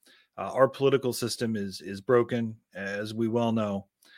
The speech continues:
and, uh, and where there are a lot of challenges coming in this state over the next few years. And I hope, I hope it, I hope the grown-ups can show up and, and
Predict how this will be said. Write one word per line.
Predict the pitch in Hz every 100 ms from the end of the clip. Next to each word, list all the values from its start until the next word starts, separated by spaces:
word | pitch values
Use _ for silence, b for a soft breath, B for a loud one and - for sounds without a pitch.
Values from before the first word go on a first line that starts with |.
| b b
and, | - 110 104 101 101
uh, | 101 95 95 87
and | 104 101 104
where | 110
there | 113
are | 107
a |
lot | 113 123 123
of | 123
challenges | 123 104 95 92
coming | - 92 82 78 -
in | 101
this | 95
state | - 98 82 -
over | 98 95
the | 92
next | 87 - -
few | 87
years. | 85 - - -
And | 80
I | 87
hope, | 92 90 _ _ B B B
I | -
hope | 107 104
it, | 117 -
I | 110
hope | 135 -
the |
grown-ups | 117 131 135 135 131 - -
can | - 120
show | - 131 127
up | 127 127 _ -
and, | 104 107 104 101 98
and | 98 98 95 95